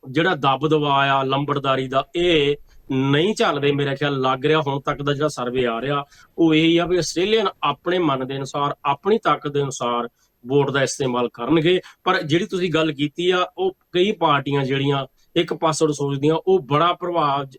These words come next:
ਕਰ ਰਹੀਆਂ ਵੀ ਉਹਦੀ ਰੀਸ ਸੇ ਉੱਦਾਂ ਹੀ ਚੱਲੋ, ਪਰ ਇਹ ਇੰਨਾ ਅਸਰ ਨਹੀਂ ਪੈਣ ਵਾਲਾ ਜੀ।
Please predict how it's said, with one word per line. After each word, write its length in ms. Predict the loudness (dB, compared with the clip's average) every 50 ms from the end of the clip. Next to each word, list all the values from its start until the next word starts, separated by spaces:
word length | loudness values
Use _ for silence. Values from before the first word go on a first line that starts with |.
| _ -4
ਕਰ 160 | -2 0 0
ਰਹੀਆਂ 380 | 2 2 2 2 2 0 -2 -4 _ _ _ _ -8
ਵੀ 80 | -8 -4 0 2
ਉਹਦੀ 320 | 4 4 4 4 2 0
ਰੀਸ 180 | 0 -2 -4 -2
ਸੇ 180 | -2 -2 -2 -2 -2
ਉੱਦਾਂ 320 | -4 -4 -2 0 0 0 0
ਹੀ 100 | -2 -4
ਚੱਲੋ, 360 | -6 -8 -8 -6 -8 -10 -10 -16 -20 -20 _ -4
ਪਰ 100 | -2 0
ਇਹ 200 | 2 2 2 4
ਇੰਨਾ 300 | 4 4 4 4 2 2
ਅਸਰ 200 | 0 0 -2 -2
ਨਹੀਂ 240 | 0 0 0 0 0
ਪੈਣ 240 | -2 -8 -12 -12 -14
ਵਾਲਾ 200 | -18 -18 -20 -20
ਜੀ। 120 | -20